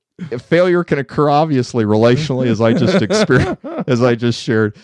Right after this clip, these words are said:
Speaker 1: but it can appear in, you know, your career and in words that you say,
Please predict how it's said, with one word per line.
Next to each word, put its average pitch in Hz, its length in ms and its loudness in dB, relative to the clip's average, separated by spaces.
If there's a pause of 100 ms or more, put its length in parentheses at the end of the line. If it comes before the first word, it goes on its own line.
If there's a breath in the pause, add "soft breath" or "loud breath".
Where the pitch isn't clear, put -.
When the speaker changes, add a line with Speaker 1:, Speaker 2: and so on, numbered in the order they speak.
(120)
Speaker 1:
but 160 100 -2
it 156 60 -2
can 143 160 -2
appear 104 440 0
in, 92 320 -2
you 95 100 -8
know, 87 100 0
your 80 220 -2
career 131 580 0
and 87 260 -4
in 87 360 -6
words 123 340 0
that - 180 -8
you 113 60 -4
say, 120 580 -4